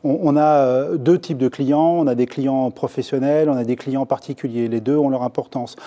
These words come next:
Un a un rêve et l'autre a la possibilité de réaliser, euh, euh, ce, ce rêve du, du particulier à, à transformer, euh, son chez-soi, euh, maison ou appartement. Euh, donc, euh, là, l'ambition, euh, ou le travail a été, ou mon travail a été, euh, justement d'engager toutes les équipes,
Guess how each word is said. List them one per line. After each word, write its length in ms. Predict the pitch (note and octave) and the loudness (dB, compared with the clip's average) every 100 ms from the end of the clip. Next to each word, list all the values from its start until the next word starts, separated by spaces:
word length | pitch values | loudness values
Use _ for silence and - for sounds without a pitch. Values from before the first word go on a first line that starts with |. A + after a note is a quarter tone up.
| - - | -16 0
Un 80 | |
a 300 | D3 D3 C#3 | 2 4 4
un 20 | B2+ | 4
rêve 340 | C3+ E3 F3 | 6 6 6
et 100 | C#3+ | 4
l'autre 300 | C3+ E3 - | 6 4 2
a 40 | |
la 100 | C3 | -2
possibilité 520 | B2 D3+ - C#3+ D3 D3+ | 0 -2 -2 -2 2 2
de 60 | |
réaliser, 640 | B2 A#2+ A#2 A#2 B2+ C#3+ C3+ | 2 2 0 0 2 4 4
euh, 140 | A#2 - - - | 2 -2 -18 -10
euh, 240 | C3+ A#2+ A#2+ | -4 -2 -2
ce, 300 | - C3 C3+ | -2 -4 -4
ce 160 | - | -4
rêve 260 | B2+ B2+ B2+ | -2 0 0
du, 140 | A#2 | -2
du 120 | A#2 A#2 | -4 -2
particulier 680 | B2 - B2+ C3 A2+ C3+ | -4 -6 -8 -6 0 2
à, 80 | B2+ | 2
à 160 | - C3+ | 0 -6
transformer, 580 | - C3+ - B2 C#3 C#3+ | -6 -6 -2 0 2 2
euh, 120 | A#2+ | 2
son 160 | - C3 | -2 -8
chez-soi, 400 | - B2 - C3+ | -6 -4 -2 0
euh, 220 | C#3+ B2 - - - | 2 0 -4 -20 -8
maison 460 | C3 C3+ B2 D3 D3 | 2 2 4 4 4
ou 40 | |
appartement. 540 | A#2+ A#2+ - C3+ A#2+ - - - - - | 2 0 -4 -6 -6 -10 -18 -20 -20 -10
Euh, 580 | C3+ B2 B2 B2 B2+ - | -4 0 2 2 0 -2
donc, 300 | D3 D3 - | 0 0 2
euh, 500 | C3+ C3 C3+ C#3 C#3 | 2 4 2 0 0
là, 160 | C#3+ D#3+ | 4 4
l'ambition, 840 | D3+ D3+ D#3+ - F#3 G3 G3+ G3 | 4 2 -2 -4 -2 0 0 2
euh, 100 | C#3+ | 4
ou 120 | B2+ | 4
le 120 | B2+ C3 | 2 0
travail 500 | - C#3 D#3+ F3 C#3+ | 0 2 2 4 2
a 40 | |
été, 420 | B2+ - D#3+ E3+ | 2 2 2 2
ou 100 | C3+ | 2
mon 140 | B2 C3+ | 2 0
travail 500 | - A#2+ D3 D#3+ C3+ | -2 -2 0 2 2
a 20 | |
été, 360 | A#2 D3 D#3 | 0 0 2
euh, 100 | C#3+ | 2
justement 420 | A#2 A#2+ C#3 C#3 D3 | 0 -2 0 2 2
d'engager 440 | D#3+ E3+ C3+ D#3+ | 2 2 2 0
toutes 200 | E3+ - | -6 -4
les 140 | C3+ | -2
équipes, 380 | C3+ C#3 G#3 - | -2 -2 -6 -4